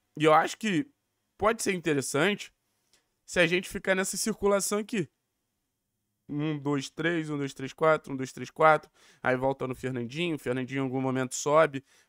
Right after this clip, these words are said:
permite o Terãs encostar. Em algum momento o Fernandinho sobe, o Pablo vem pra dentro e o Vitor Bueno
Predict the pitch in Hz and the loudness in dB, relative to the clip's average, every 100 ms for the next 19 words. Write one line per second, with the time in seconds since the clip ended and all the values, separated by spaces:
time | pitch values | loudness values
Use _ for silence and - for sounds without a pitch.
0 | - 139 139 147 - 147 139 135 135 131 | -4 -2 0 -2 -4 -4 0 2 0 -2
1 | 123 120 - 147 156 160 - _ _ 120 | -8 -8 -2 4 6 6 -2 _ _ -6
2 | 127 135 135 135 131 - 135 127 120 131 | -4 -2 0 -2 -4 -4 -2 -2 -4 -4
3 | 131 123 - 135 135 123 - _ _ - | -6 -4 0 2 2 0 -14 _ _ -14
4 | 120 135 139 131 123 135 131 131 123 135 | -4 2 2 2 -4 -4 0 0 0 -2
5 | 127 127 127 123 123 135 127 127 127 135 | -2 -4 -8 -8 -6 -6 0 0 2 0
6 | 135 | -2